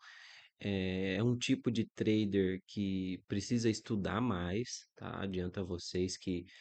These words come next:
você operar graficamente, né, falando que a gente quer, quer... olhando os gráficos, né?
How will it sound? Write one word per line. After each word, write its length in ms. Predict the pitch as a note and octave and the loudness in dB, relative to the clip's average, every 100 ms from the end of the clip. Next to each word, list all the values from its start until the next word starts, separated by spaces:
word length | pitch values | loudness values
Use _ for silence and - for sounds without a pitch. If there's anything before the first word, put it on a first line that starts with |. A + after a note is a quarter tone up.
| - - | -20 -12
você 340 | F2 F2 - | -8 -4 0
operar 480 | F#2+ F#2 F#2+ F2 F2+ | 2 2 0 0 0
graficamente, 1040 | F2 F2+ G2+ - - G2 F2+ F#2 G#2 G#2 F2 | 0 0 -2 -6 -6 0 2 2 2 0 -4
né, 120 | E2+ | -6
falando 560 | - E2+ E2+ F#2+ F2+ | -4 -2 0 2 0
que 100 | - | -2
a 60 | F2 | -4
gente 340 | E2+ E2+ E2+ - | -2 -4 -6 -8
quer, 380 | F2+ E2+ E2+ F#2 _ _ _ - _ _ | -4 -4 -6 -12 _ _ _ -20 _ _
quer... 500 | - F#2+ E2+ E2+ E2 E2 E2 D#2+ D#2+ F2+ F2 _ _ _ _ _ _ _ _ _ _ _ _ _ _ _ - - | -10 -8 -6 -6 -6 -6 -6 -8 -8 -12 -16 _ _ _ _ _ _ _ _ _ _ _ _ _ _ _ -12 2
olhando 420 | B2 D3+ F3+ F#3+ | 6 8 8 6
os 80 | C3+ | 6
gráficos, 520 | A#2 D#3 E3 - G2 | 4 4 0 -2 0
né? 200 | A2+ | 0